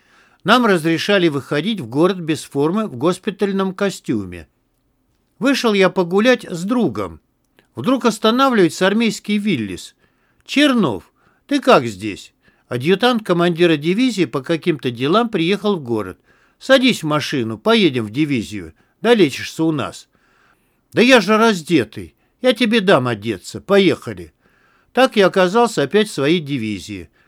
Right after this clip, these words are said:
Приехал, представился начальнику разведки дивизии.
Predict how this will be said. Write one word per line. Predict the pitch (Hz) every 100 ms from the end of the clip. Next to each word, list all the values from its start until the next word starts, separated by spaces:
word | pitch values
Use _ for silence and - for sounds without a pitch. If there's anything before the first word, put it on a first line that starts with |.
| _ _
Приехал, | - 202 247 247 226 208
представился | 190 196 - 254 233 185 165
начальнику | 156 160 220 220 175 151
разведки | 147 139 185 190 180
дивизии. | 156 175 131 107 87 95